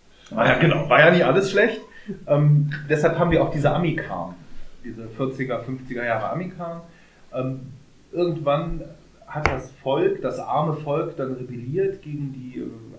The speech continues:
Upper Class mit diesem, ich weiß gar nicht, wie er hieß, diesem, äh, von Amerika unterstützten Diktator quasi,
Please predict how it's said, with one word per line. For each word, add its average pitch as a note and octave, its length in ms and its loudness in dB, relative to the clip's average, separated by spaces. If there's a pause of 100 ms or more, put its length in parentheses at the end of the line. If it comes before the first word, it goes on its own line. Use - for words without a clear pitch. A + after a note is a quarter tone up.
Upper D3 360 -8
Class D#3 580 -6 (340)
mit B2+ 160 -6
diesem, A#2+ 360 -10 (400)
ich - 160 -20
weiß - 260 -18
gar D#2 140 -14
nicht, - 200 -18
wie F2+ 100 -8
er D2+ 100 -8
hieß, - 520 -18
diesem, F#2 420 -16 (400)
äh, - 140 -16
von G#2+ 160 -12
Amerika G#2+ 560 -6 (480)
unterstützten G#2+ 720 -6
Diktator C#3+ 640 -2
quasi, D#3+ 600 -4